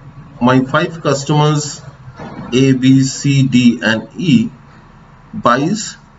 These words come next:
products regularly from me, and this is their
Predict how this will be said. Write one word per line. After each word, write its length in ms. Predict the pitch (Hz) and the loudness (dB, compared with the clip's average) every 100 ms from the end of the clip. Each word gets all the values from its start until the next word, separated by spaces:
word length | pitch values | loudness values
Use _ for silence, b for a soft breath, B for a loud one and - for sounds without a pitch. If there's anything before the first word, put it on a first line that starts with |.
| - - | -12 0
products 400 | 127 139 139 - | 0 0 -4 -2
regularly 400 | 123 135 135 135 | 2 4 4 2
from 280 | 135 123 107 | 0 -2 0
me, 220 | 101 143 - - - - - - - | 0 -4 -10 -20 -20 -20 -20 -20 -4
and 320 | 143 143 139 | 0 0 0
this 180 | 143 143 | -2 0
is 140 | 165 135 | 0 2
their 320 | 151 233 | 0 -2